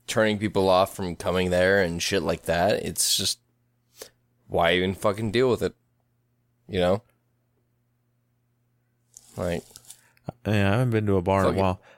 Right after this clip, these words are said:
Speaker 2: I actually know someone who owns some of the bars here in San Jose, and, uh, gone to the bar with them, and uh, it's really weird. I, I'm just not, I'm not, I don't really frequent bars, so it's kinda weird.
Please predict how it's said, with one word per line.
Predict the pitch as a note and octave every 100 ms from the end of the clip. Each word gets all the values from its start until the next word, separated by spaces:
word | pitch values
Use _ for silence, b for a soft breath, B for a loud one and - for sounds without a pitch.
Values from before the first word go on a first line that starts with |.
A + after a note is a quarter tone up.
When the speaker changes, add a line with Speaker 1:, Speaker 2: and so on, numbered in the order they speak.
| _
Speaker 2:
I | G2+
actually | A#2 B2 - A2
know | G2 G2+
someone | - G#2+ F#2+ F2+
who | F2+ -
owns | F#2 F2+ -
some | F#2
of | E2
the |
bars | D2+ D#2+ E2 -
here | E2
in | F2
San | - E2+
Jose, | E2 G2+ D#2+ D#2+ D#2 -
and, | - - - -
uh, | - - - - _ - G2+
gone | G2+ G2
to | F2+
the |
bar | - E2+ E2
with | B1+
them, | D#2+ D#2+ E2+
and | C#2+ - - _ _ _ - - _ _ b b b b b b b b _ _ -
uh, | B2+ B2+
it's | B2 -
really | B2+ C3
weird. | A#2 A2+ G2+ F#2 - G2+
I, | F#2
I'm | D2 G2+
just | F#2+ -
not, | G2+ F#2+ - - - -
I'm | - F#2+ - -
not, | - G#2+ - - -
I |
don't | A2 E2+
really | F#2+ A2 A2 G#2+ G#2
frequent | - A2+ G#2
bars, | D#2 B1+ - - - -
so | - A1 - -
it's | -
kinda | - F2+
weird. | E2 D#2